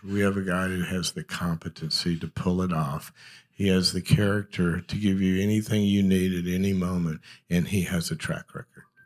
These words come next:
So let's remember that this season. If you are where I was back then and you've never reached out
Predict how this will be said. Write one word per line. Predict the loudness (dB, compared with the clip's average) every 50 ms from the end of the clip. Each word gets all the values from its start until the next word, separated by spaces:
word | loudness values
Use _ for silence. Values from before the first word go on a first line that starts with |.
| _ _ _ _ _ -20 -20 -20 -20 _ _ _ _ _ _ _ _ _ _ _ _ _
So | -2 0 4 4 6 6 6 4 4 2 2 2 0 0 -2 -4
let's | -2 0 0 0 0
remember | 0 2 4 4 4 4 4 2
that | 2 2 0 0 -2
this | -2 -2 0
season. | 0 0 2 2 2 2 2 2 2 2
If | 2 0 2 2
you | 2 2 2 0 -2 -6 _ _ _ _ _ _ 0
are | 2 2 4
where | 4 4 4 4 4 6
I | 6 6 6
was | 6 6 6 6 4 4 4 2 2 0 0 -2 -2 -6 -10 -14 -18 _ _ _ _ _ _ _ _ _ _ _ _ _ _ _ _ _ _ _ -2
back | 0 2 2 2 0 -2 0
then | 0 2 2 2 2 2 2
and | 0 0 0 0 0
you've | 0 0 0 0
never | 2 4 4 4 4 4 2
reached | 4 4 2 2 2 0 0 0 2
out | 2 4 4 2 2 0 -4 -8